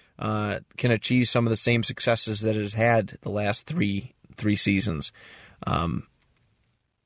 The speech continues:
it's, you know, we already got, we got our first significant Derrick Henry injury. And usually, usually once those start to happen, especially the foot, the lower leg, um,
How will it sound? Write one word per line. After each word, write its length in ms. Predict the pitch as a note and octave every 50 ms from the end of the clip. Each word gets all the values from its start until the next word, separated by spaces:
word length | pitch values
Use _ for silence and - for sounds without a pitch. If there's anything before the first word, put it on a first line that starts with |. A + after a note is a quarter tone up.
| _ _ _ _ _ _ _ -
it's, 440 | B2+ A#2+ A2+ - - - - - - _ _ _ _ _ _ _ _ - -
you 120 | - - B2
know, 200 | B2 B2 C3 C3
we 140 | C3 C3+ C3+
already 160 | C3+ C3+ C3
got, 260 | B2 C#3 C3+ C3+ -
we 100 | - B2
got 120 | B2+ C3
our 80 | C3+ B2
first 320 | - - C3+ C3 B2 -
significant 500 | - B2 A#2 B2+ B2 - - B2 A#2+ A#2
Derrick 280 | A2 B2+ B2+ B2+ B2 -
Henry 320 | - A2+ B2 B2+ A#2+ A2
injury. 400 | G2+ F2+ G2 G2+ A2 - - - - - - - - - - - _ - -
And 280 | - G#2+ G#2+ G#2+ G#2+
usually, 520 | A2 A#2+ B2+ A#2+ A#2+ B2+ B2 B2+ A#2+ - -
usually 640 | A#2 A2+ A#2+ D3+ F3+ G#3+ A3+ G#3 G3+ G#3 F#3+ F#3 F3+
once 280 | E3+ E3+ F3 E3+ -
those 180 | - E3 D#3+ -
start 240 | - D#3+ D#3 D3 -
to 80 | D3
happen, 380 | C3+ D3 D3 C#3 C3 - A#2 A#2
especially 500 | A2 - - D3+ C#3+ - - - C#3+ C#3+
the 100 | C3+ C3
foot, 380 | - - - C3 C3+ C3+ - -
the 100 | - A2+
lower 300 | A2+ A#2 A#2+ B2+ B2 B2
leg, 380 | A#2 B2 B2 B2 B2 A#2 A#2 - - - - - - - _ _ -
um, 560 | - G#2+ G#2+ G#2+ G#2+ G#2+ G#2 G#2 G2 -